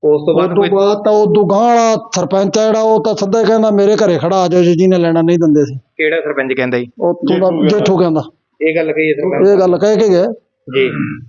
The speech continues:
Speaker 2: ਹਾਂ, ਹਾਂ, ਕਹਿ ਕੇ ਗਿਆ, ਨਸ਼ਰੀ ਸ-, ਠੰਡਰ ਦੇ ਮੂੰਹ ਤੇ ਕਹਿ ਕੇ ਗਿਆ ਉਹਦਾ ਕਿ ਮੇਰੇ ਘਰੇ ਖੜਾ ਨਹੀਂ ਦਿੰਦੇ।
Speaker 1: ਜੀ, ਇਹ ਜੇਠੂ ਕੇ ਸਰਪੰਚ ਨੇ ਇਹ ਗੱਲ
Speaker 2: ਹਾਂ,
Speaker 1: ਕਹੀ।
Speaker 2: ਹਾਂ, ਇਹ ਜੇਠੂ ਕਹਿੰਦੇ ਨੇ।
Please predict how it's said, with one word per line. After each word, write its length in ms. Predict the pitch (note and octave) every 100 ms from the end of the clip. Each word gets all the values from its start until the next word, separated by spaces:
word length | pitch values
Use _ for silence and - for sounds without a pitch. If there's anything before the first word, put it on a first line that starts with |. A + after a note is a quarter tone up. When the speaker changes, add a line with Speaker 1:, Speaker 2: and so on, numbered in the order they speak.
| _ _ B4+ - - - - - - - -
Speaker 2:
ਹਾਂ, 220 | F#3+ A#3+
ਹਾਂ, 80 | A#3+
ਕਹਿ 160 | - C4
ਕੇ 140 | C4+
ਗਿਆ, 160 | C4+ C4
ਨਸ਼ਰੀ 420 | A3+ G#3 A#3+ C#4+
ਸ-, 260 | B3 A#3+ A#3
ਠੰਡਰ 320 | F#3+ G#3+ G3+
ਦੇ 100 | A#3
ਮੂੰਹ 160 | B3 B3
ਤੇ 120 | C#4 C4
ਕਹਿ 100 | C4
ਕੇ 160 | C4
ਗਿਆ 180 | A#3 A3+
ਉਹਦਾ 180 | A#3 A#3
ਕਿ 200 | G3 G#3+
ਮੇਰੇ 280 | G3+ G3+ A3+
ਘਰੇ 240 | A3+ F#3
ਖੜਾ 200 | D#3 G#3
ਨਹੀਂ 160 | G3 G3
ਦਿੰਦੇ। 280 | F#3+ E3 D3+ _ _ _ _ _ _ _ _ _
Speaker 1:
ਜੀ, 380 | C3 B2+ A2 A#2 -
ਇਹ 140 | D#3 D3
ਜੇਠੂ 260 | D3 D3+
ਕੇ 140 | D3+ D3+
ਸਰਪੰਚ 380 | D3+ D3 D3
ਨੇ 140 | D3 C#3+
ਇਹ 60 |
ਗੱਲ 120 | C3+ A#2+
Speaker 2:
ਹਾਂ, 160 | D#3 F#3
Speaker 1:
ਕਹੀ। 80 | D#3
Speaker 2:
ਹਾਂ, 280 | D3+ D3+
ਇਹ 320 | D#3 D#3 D3 E3+
ਜੇਠੂ 200 | E3+ C#3
ਕਹਿੰਦੇ 200 | C#3+
ਨੇ। 80 | C#3+